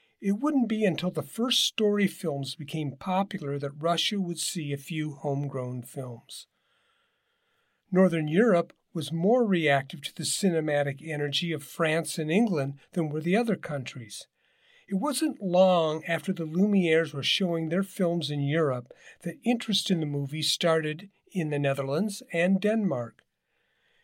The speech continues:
Young men with movie cameras started to make experimental films and even show them. But in the Netherlands, the movies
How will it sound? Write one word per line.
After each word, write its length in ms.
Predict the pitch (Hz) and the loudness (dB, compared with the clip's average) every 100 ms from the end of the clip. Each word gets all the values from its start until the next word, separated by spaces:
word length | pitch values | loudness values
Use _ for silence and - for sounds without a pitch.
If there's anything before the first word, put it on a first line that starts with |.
| _ | _
Young 380 | 185 180 202 240 | 2 8 8 8
men 280 | 196 170 202 | 6 6 6
with 180 | 202 196 | 4 4
movie 340 | 180 165 156 | 2 2 -4
cameras 520 | 143 165 139 139 190 | -6 -4 -2 -2 -2
started 400 | - 196 160 190 | 2 2 2 0
to 100 | 185 | 0
make 240 | 180 180 185 | 0 0 -2
experimental 840 | 147 - - 165 156 170 170 220 | -6 -6 -2 0 2 2 0 -2
films 480 | 208 - 139 139 143 | -6 -4 -4 -4 -2
and 100 | 190 | -2
even 220 | 180 202 | 0 0
show 340 | 196 - 247 240 | 2 2 2 0
them. 280 | 175 113 - _ _ _ _ _ _ | 0 -6 -8 _ _ _ _ _ _
But 120 | - 175 | 0 4
in 140 | 185 | 6
the 100 | 180 | 6
Netherlands, 800 | 180 240 269 214 147 139 139 - | 6 4 2 -2 -2 -2 -4 -8
the 80 | 170 | -2
movies 560 | 175 240 220 190 185 | 2 2 4 2 2